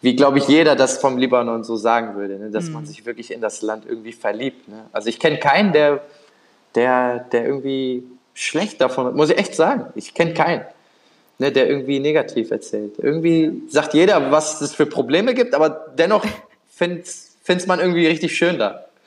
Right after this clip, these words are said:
Speaker 2: Ja. Ja, genau, das meine ich immer so mit,
Speaker 1: Ja.
Speaker 2: äh, Hassliebe, dass man irgendwie,
Speaker 1: Ja,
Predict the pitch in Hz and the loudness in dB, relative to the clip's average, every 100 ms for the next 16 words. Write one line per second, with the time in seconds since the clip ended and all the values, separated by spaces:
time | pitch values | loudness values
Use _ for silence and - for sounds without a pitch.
0 | - 170 160 160 - _ - - - 180 | -10 -6 -4 -6 -12 _ -20 -20 -6 -2
1 | 180 190 165 170 180 170 180 180 170 160 | 0 2 2 2 0 0 0 0 0 0
2 | 160 156 - - - 151 196 - 170 160 | -2 -4 -8 -8 -8 -4 -2 -2 -2 -2
3 | 156 139 143 156 - 160 - 175 190 190 | 0 -2 -2 -4 -6 -6 -4 -4 -4 -4
4 | 175 170 170 170 143 139 127 | -2 0 -2 -2 2 2 2